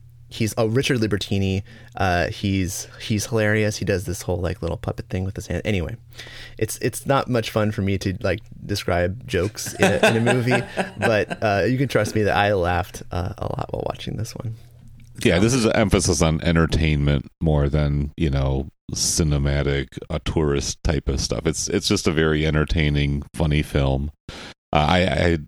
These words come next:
Speaker 3: didn't really look at any of the supplements. I mean, I don't know. Is there, is there anything on the, whatever, artistic, aesthetic side? I mean, I'm not even familiar with Arthur Hiller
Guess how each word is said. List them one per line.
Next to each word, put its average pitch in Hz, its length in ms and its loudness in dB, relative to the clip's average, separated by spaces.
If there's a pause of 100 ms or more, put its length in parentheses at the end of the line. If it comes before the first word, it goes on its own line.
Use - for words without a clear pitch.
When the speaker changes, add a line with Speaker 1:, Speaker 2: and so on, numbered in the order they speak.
(200)
Speaker 3:
didn't 82 300 2
really 78 180 2
look 73 160 0
at 76 80 4
any 69 120 0
of 64 80 0
the 64 80 0
supplements. 73 520 0
I 78 40 0
mean, 67 300 2
I 82 100 2
don't 80 100 4
know. 73 260 2
Is 78 160 0
there, 90 300 4
is 87 220 2
there 92 160 4
anything 104 380 2
on 92 180 4
the, 80 380 2 (640)
whatever, 69 380 2
artistic, 82 760 2
aesthetic 80 500 2
side? 82 400 2
I 78 40 2
mean, 69 220 2 (140)
I'm 80 100 0
not 80 160 2
even 73 280 0
familiar 76 480 2
with 71 260 0
Arthur 78 320 0
Hiller 73 540 0